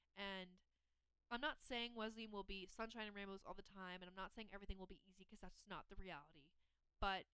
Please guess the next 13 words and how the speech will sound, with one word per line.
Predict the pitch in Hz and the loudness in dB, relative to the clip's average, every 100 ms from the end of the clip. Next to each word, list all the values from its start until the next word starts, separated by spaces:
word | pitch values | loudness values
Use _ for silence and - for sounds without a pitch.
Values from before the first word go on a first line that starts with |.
| _ | _
it's | 233 - | -6 0
something | 233 220 226 220 - _ | 0 2 0 0 -8 _
that | - 190 - | 0 0 2
I | 202 202 196 190 190 - _ _ 208 | 2 4 4 2 -2 -8 _ _ -20
am | |
excited | 202 - 226 254 | -16 -4 0 0
about, | 254 247 247 - - _ _ _ _ | 4 4 4 0 -14 _ _ _ _
that | 220 175 | -6 -6
I | |
can | 185 196 185 | -6 -8 -2
manage, | 214 247 262 233 - - - _ _ _ - | 0 2 0 -2 -8 -12 -20 _ _ _ -8
um, | 208 208 202 202 - _ _ _ _ _ _ _ _ | -6 -4 -6 -8 -20 _ _ _ _ _ _ _ _
and | 226 226 | -4 -4